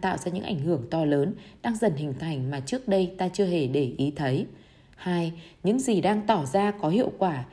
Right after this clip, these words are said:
trong khi lẽ ra phải là không, hay ít nhất là chủ đích ban đầu không phải như thế. Những sản phẩm dịch vụ nào khách hàng rất ngợi khen nhằm nằm ngoài dự liệu của công ty? Ba, có hay không những vấn đề đi chệch khỏi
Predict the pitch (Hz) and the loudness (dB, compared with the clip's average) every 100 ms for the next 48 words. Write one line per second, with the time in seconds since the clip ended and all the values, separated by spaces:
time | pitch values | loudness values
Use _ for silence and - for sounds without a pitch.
0 | - - 170 156 180 165 156 - - - | -10 -2 -2 0 4 4 2 -6 -8 0
1 | 170 233 240 226 214 185 139 139 135 214 | 0 2 0 0 -2 -2 0 -4 4 4
2 | 220 220 - - - - 285 - 269 269 | 4 -2 -14 -10 -6 -2 -2 0 -2 -2
3 | 190 - 202 131 196 294 - - 175 170 | -6 0 2 2 2 0 -4 -6 -2 0
4 | 160 147 131 - - - 226 214 196 127 | 4 4 4 -4 -16 -2 -2 0 -2 0
5 | 165 160 156 139 202 - - - 226 240 | 0 2 2 0 -2 -10 -18 -4 -2 0
6 | 202 196 147 131 185 190 - 160 151 135 | 0 0 0 0 2 2 2 0 -2 -4
7 | 277 - 208 139 135 269 202 185 175 - | -6 -4 -4 -2 -2 -4 0 0 0 0
8 | 220 214 208 - - - 165 160 135 131 | 0 0 -2 -10 -20 -4 0 0 0 -4
9 | - 160 151 135 151 143 127 - 165 - | -2 0 0 0 -2 -2 -4 4 4 4
10 | 151 160 - 180 147 127 170 165 180 175 | 2 2 0 -4 -4 -2 -2 2 2 2
11 | 165 - - - - - - 147 170 165 | 0 -10 -20 -20 -20 -20 -10 0 0 0
12 | 165 - - - 156 220 226 233 208 208 | -4 -12 -20 0 2 2 0 2 2 2
13 | 190 165 220 196 139 220 220 196 - - | 0 0 2 2 2 -2 -2 -4 -4 -4
14 | 160 | -4